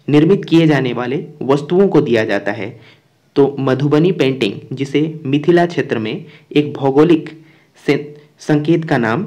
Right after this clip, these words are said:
पहचान दिया गया है, इस question के हिसाब से हम देखें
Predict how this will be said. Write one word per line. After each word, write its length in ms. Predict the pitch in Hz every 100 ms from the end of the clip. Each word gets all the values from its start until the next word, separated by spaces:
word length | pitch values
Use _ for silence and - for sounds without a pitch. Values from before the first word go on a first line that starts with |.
| - - _ _ _ _ _ _ _ - -
पहचान 420 | 147 147 165 190
दिया 220 | 147 117
गया 160 | 110 107
है, 260 | 113 - - -
इस 120 | 147
question 340 | - 143 151 147
के 100 | 147
हिसाब 300 | 139 147 139
से 140 | 147
हम 180 | 143 131
देखें 500 | 127 127 156 160